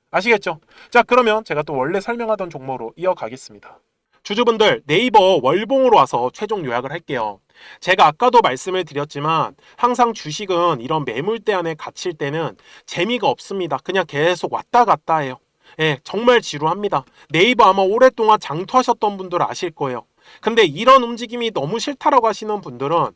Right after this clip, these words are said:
매물대 상단을 돌파할 때 따라가는 매매를 하면 훨씬 더 확률이 높아요. 그것만큼 꼭 기억을 해주셨으면 좋겠고, 그래서 지금도 네이버가 더 이상의 제가 떨어지기 힘들다라고 말씀을 드렸던 이유도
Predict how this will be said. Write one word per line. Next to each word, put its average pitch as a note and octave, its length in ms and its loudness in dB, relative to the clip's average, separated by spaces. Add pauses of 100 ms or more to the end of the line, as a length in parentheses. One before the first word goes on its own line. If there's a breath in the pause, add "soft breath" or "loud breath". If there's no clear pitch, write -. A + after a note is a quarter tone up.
(280 loud breath)
매물대 A3+ 520 0
상단을 D4+ 540 -2
돌파할 F3+ 560 0
때 F#3 300 -4
따라가는 B3 540 0
매매를 D3 340 -6
하면 D3+ 220 -2 (460 loud breath)
훨씬 D#4 400 0
더 C#4 100 6
확률이 C4 340 -4
높아요. C3+ 500 -4 (360 soft breath)
그것만큼 G#3 640 4
꼭 A#3+ 160 -2
기억을 F3+ 280 0
해주셨으면 G#3+ 540 -6
좋겠고, B2+ 580 -10 (300 loud breath)
그래서 B3+ 380 6
지금도 F#3 800 0 (260 loud breath)
네이버가 D#3 840 2 (400)
더 D#3+ 160 2
이상의 A3+ 400 0
제가 C#3 200 -4
떨어지기 A#3 500 2
힘들다라고 B3+ 640 0
말씀을 D#3+ 400 -8
드렸던 D3 380 -6
이유도 G#2+ 440 -6